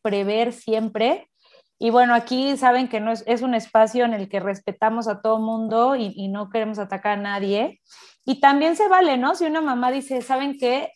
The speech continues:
Me, o sea, está muy padre todos sus temas de lactancia, pero yo no quiero lactar y eso no va conmigo", ¿no? También se respeta, también es muy respetable, pero,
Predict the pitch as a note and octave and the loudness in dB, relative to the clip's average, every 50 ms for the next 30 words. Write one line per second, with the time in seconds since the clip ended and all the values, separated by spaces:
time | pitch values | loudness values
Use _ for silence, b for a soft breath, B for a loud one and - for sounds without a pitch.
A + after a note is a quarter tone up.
0 | _ - G#3 A3+ A3 G#3+ G3 G#3 G#3+ G3 A3+ A3+ A3 - B3+ B3+ B3 C4 B3 - | _ -10 -8 -6 -6 -6 -4 -4 -4 -2 -2 -4 -2 2 2 2 2 0 -2 2
1 | - B3 B3+ B3+ B3 B3+ B3+ - B3 B3+ A#3+ A#3 G#3 A3+ A#3 A3+ A#3 G#3+ A3+ G#3 | 4 6 6 6 4 0 -2 -2 -2 -2 -2 -4 -4 -4 -2 -2 -2 -2 -2 -2
2 | G3 F#3+ G3 - G#3 G#3+ G#3+ A#3 A3+ A#3 G#3 F#3+ F#3+ F3+ G#3 G#3+ A3 A3 G#3+ - | -2 -4 -6 -8 -8 -6 -6 -6 -6 -4 -4 -6 -4 -4 -4 -4 -4 -4 -6 -8
3 | _ _ - - G#3+ G#3+ G#3+ G#3 F#3 - - - G3 G3+ G3+ G3 G3 G3 - G3+ | _ _ -6 -2 0 0 2 0 -2 -4 -6 -6 -4 -4 -4 -4 -6 -6 -8 -8
4 | G3 F#3+ G3+ G3+ G3 F#3 F#3 F#3+ G#3+ A3 G#3+ A#3+ C#4 G4 - - - - G3+ G#3+ | -4 -4 -4 -4 -4 -8 -8 -6 -6 -2 2 4 4 4 2 0 -10 -6 -2 0
5 | B3+ E4+ E4+ B B B B B B B _ - A#3+ A3+ A3+ B3 C4 C#4 C#4+ D4+ | 0 0 -2 B B B B B B B _ 4 4 4 4 4 2 0 0 2
6 | D4 D#4+ D#4 C#4+ A#3 G#3+ G3+ - - G#3+ G#3+ G#3 - A3+ C4 A4 - - _ _ | 4 4 4 4 4 0 -2 -2 -4 -4 -4 0 2 4 4 2 0 -6 _ _
7 | _ _ _ - A3 G3+ G#3 G#3 A#3 B3+ C4+ C#4 C#4+ C4 B3+ B3+ B3+ B3 A3+ B3 | _ _ _ -6 -4 -4 -4 -2 -2 -2 -2 0 -2 -2 0 0 0 0 0 -2
8 | A#3+ - - F#3+ - - G3 F#3+ F#3 F#3+ F#3+ A3+ E4 G#4 - _ _ _ b b | -4 -4 -10 -10 -4 -2 0 0 0 -2 -2 -4 -4 -6 -8 _ _ _ b b
9 | b b b b b b _ _ _ - D4+ D#4 D#4 D#4+ D#4+ D4+ D4 C#4+ D4 D#4+ | b b b b b b _ _ _ 6 8 10 10 10 10 8 8 8 8 6
10 | G#4 A#4 - - - | 6 6 2 -6 -18